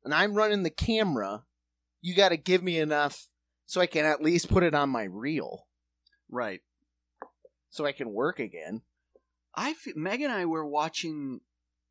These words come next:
Speaker 2: and you might correct me, maybe it just wasn't, like, cleaned up. We, we just, o-, literally over the last two months, but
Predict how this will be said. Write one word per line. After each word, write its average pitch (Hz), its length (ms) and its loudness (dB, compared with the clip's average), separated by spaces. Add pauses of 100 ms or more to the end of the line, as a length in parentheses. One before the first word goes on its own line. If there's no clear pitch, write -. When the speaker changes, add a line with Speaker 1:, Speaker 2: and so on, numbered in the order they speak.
(160)
Speaker 2:
and 165 260 -6
you 185 180 -6
might 262 300 -6
correct 190 340 -6
me, 151 100 -4
maybe 156 280 -4
it 139 120 -6
just 151 240 -6
wasn't, 131 380 -4
like, 113 300 -8
cleaned 123 340 -8
up. 123 180 -4
We, 127 240 -6
we 127 300 -8
just, 120 300 -8 (360)
o-, 120 160 -10
literally 147 360 0
over 107 100 -10
the 107 80 -10
last 104 260 -8
two 135 180 -8
months, 110 560 -10
but 110 200 -8